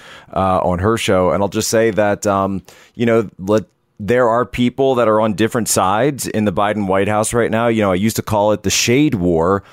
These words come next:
um, but I think it's kind of out in the open now. So I don't even know if we should be calling it shade. It's just, it's just the war, right, between Biden and Kamala. Look, we know this was,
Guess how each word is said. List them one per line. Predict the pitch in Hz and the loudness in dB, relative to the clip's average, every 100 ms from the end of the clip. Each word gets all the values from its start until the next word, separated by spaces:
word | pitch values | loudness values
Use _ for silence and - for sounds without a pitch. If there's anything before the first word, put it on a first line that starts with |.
| - - | -20 -12
um, | 95 98 95 | -4 -2 -2
but | 92 | -2
I | 98 | -2
think | 151 147 | -2 -2
it's | - | -4
kind | - 131 139 | -4 -2 0
of | 110 | 2
out | 123 | 0
in | 104 | 0
the | 98 | 2
open | 120 180 110 85 | 2 2 -2 -2
now. | 95 139 95 80 | -2 -2 0 0
So | 87 107 | -2 -2
I | 107 | 0
don't | |
even | 120 101 | -2 -4
know | 101 117 113 107 95 - | 0 2 2 0 -2 -6
if | 95 | -8
we | 98 | -10
should | 90 | -10
be | 87 95 | -8 -6
calling | 98 98 101 | -2 0 0
it | 92 80 | -2 -4
shade. | - 104 143 | -2 0 0
It's | 85 - | -4 -8
just, | 95 - | -12 -10
it's | 90 | -8
just | 107 82 | -6 -8
the | 76 78 107 147 | -6 -2 0 0
war, | 67 69 - 71 | -2 -4 -4 -4
right, | 76 87 90 - - - | 0 0 -2 -8 -20 -6
between | 98 - 104 101 | -6 -2 -2 0
Biden | 101 101 95 | 0 0 -2
and | 90 | -4
Kamala. | 90 104 95 | -2 0 0
Look, | 98 101 | 0 0
we | 95 | 0
know | 98 | 2
this | 98 - | 0 -2
was, | 95 85 | -4 -4